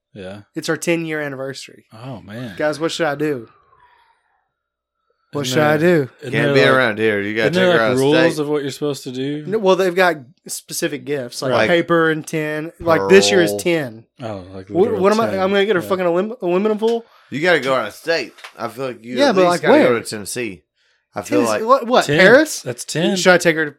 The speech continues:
Speaker 2: Should I
Speaker 3: That's
Speaker 2: take her to Paris?
Speaker 3: ten, ten, ten.
Speaker 1: Yeah, that covers the ten.
Speaker 2: Should I take her to Paris?
Speaker 3: Mio Miles
Speaker 1: Oh,
Speaker 3: is actually
Speaker 1: Paris.
Speaker 3: a
Speaker 2: Hey, I got
Speaker 1: Go
Speaker 2: I,
Speaker 1: see
Speaker 2: I
Speaker 1: the
Speaker 2: got
Speaker 1: Eiffel
Speaker 2: us,
Speaker 1: Tower.
Speaker 2: I got us a <laughs> trip to Paris, baby.
Speaker 3: Hey,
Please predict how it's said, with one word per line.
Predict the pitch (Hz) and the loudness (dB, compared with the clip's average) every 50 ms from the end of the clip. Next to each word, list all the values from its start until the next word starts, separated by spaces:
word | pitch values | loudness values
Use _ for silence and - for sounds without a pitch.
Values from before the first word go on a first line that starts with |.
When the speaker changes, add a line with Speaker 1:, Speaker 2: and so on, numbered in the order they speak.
| _ _ | _ _
Speaker 2:
Should | - - | -10 -6
I | 104 | -6
Speaker 3:
That's | 131 - | -6 -4
Speaker 2:
take | 170 156 143 | -4 -2 -2
her | 147 | -4
to | 131 | -4
Paris? | - 151 147 151 160 160 143 127 120 101 _ _ - | -4 -2 -2 0 -2 -2 -4 -6 -12 -16 _ _ -10
Speaker 3:
ten, | - 156 165 170 151 127 113 _ _ _ - | -8 -6 -6 -6 -6 -10 -14 _ _ _ -10
ten, | - - 175 185 180 170 | -6 -6 -6 -6 -8 -12
ten. | 104 98 | -14 -16
Speaker 1:
Yeah, | 101 101 | -16 -16
that | 107 120 | -16 -16
covers | - - 123 120 131 131 127 | -10 -8 -6 -6 -6 -6 -6
the | 139 131 | -8 -10
ten. | - - 143 156 156 139 131 117 | -6 -6 -6 -6 -6 -8 -10 -12
Speaker 2:
Should | - - 131 | -14 -14 -12
I | 123 - 139 | -10 -8 -8
take | 135 | -8
her | 135 | -8
to | 131 | -10
Paris? | 127 - 139 139 143 | -10 -8 -8 -6 -4
Speaker 3:
Mio | 117 120 123 120 117 117 | -2 -2 -2 -2 -2 -2
Miles | 113 117 117 131 147 165 160 131 107 104 101 98 98 110 | -2 -2 -2 -2 -2 -4 -6 -6 -6 -6 -8 -10 -12 -10
Speaker 1:
Oh, | 117 110 110 | -8 -6 -4
Speaker 3:
is | 113 110 113 113 | -4 -2 0 2
actually | 113 123 131 110 107 151 143 127 | 2 2 2 2 0 0 0 2
Speaker 1:
Paris. | 117 107 107 113 120 120 101 82 - - _ _ _ _ _ _ - | 2 2 0 0 -2 -4 -6 -10 -16 -20 _ _ _ _ _ _ -12
Speaker 3:
a | 156 | -10
Speaker 2:
Hey, | 151 143 139 | -8 -8 -8
I | 139 139 | -8 -8
got | 131 147 143 143 147 | -8 -8 -8 -8 -8
Speaker 1:
Go | - 131 | -6 -6
Speaker 2:
I, | |
Speaker 1:
see | 156 160 147 127 | -4 -2 0 0
Speaker 2:
I | |
Speaker 1:
the | 123 - | 2 2
Speaker 2:
got | - 117 | 2 2
Speaker 1:
Eiffel | 117 - 127 110 | 2 0 -4 -6
Speaker 2:
us, | - | -4
Speaker 1:
Tower. | 113 117 120 123 117 113 113 | -4 -2 -2 -2 -4 -6 -6
Speaker 2:
I | - 151 | -8 -4
got | 151 160 160 | -2 -2 -2
us | 147 - - | -2 -4 -8
a | |
<laughs> | |
trip | - - - - - 180 - - | -8 -8 -6 -2 -2 -4 -4 -4
to | - - - - | -8 -10 -10 -10
Paris, | - - 165 156 143 131 131 131 - - - | -8 -6 -4 -4 -4 -6 -10 -12 -14 -14 -12
baby. | - 143 135 131 139 135 _ _ _ - - - - | -10 -10 -8 -8 -8 -10 _ _ _ -20 -20 -18 -12
Speaker 3:
Hey, | 120 139 160 160 139 117 | -8 -6 -6 -4 -6 -6